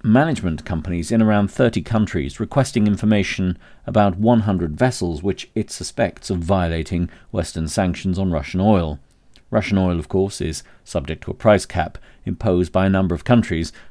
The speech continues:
as well as the European Union, in coordinated action. That's what the price cap was anyway, to see that Russia cannot profit from its export of oil and use the funds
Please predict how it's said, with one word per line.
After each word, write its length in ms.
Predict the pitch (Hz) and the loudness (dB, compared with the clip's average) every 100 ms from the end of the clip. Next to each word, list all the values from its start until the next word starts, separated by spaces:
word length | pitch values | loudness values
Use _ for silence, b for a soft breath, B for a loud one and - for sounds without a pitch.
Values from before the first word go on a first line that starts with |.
| - | -6
as 140 | 107 | -2
well 160 | 104 95 | 2 0
as 100 | 85 | 2
the 100 | 87 | 0
European 320 | 78 - 82 | 0 -2 0
Union, 400 | 101 101 82 73 b b b b b b | 4 4 0 -4 b b b b b b
in 340 | - 98 98 | 0 2 0
coordinated 800 | - - 113 139 117 113 95 - | -2 4 8 10 10 6 4 0
action. 520 | 90 - - - - - _ _ _ _ _ - - | -4 -4 -8 -10 -12 -14 _ _ _ _ _ -20 -10
That's 180 | - - | -10 -10
what 120 | - | -16
the 80 | - | 2
price 320 | 123 117 - | 6 6 4
cap 240 | 87 - | -6 -6
was 180 | 85 85 | -4 0
anyway, 340 | 104 85 82 78 | 2 2 -2 -4
to 100 | 113 | 0
see 160 | 110 | 2
that 100 | 98 | 2
Russia 300 | - 92 92 | -2 -4 -6
cannot 420 | - 131 120 - | 0 4 4 2
profit 420 | - 151 - - - B B | 0 0 0 -6 -8 B B
from 160 | 113 101 | 0 0
its 140 | - | 0
export 460 | - 135 - 98 87 | -6 -8 -2 0 0
of 180 | 76 - | -6 -2
oil 380 | 101 90 85 B B B | 0 0 -2 B B B
and 140 | 123 | 4
use 220 | 110 107 92 | 6 6 2
the 80 | |
funds 420 | - 87 82 78 | -2 -2 -2 -6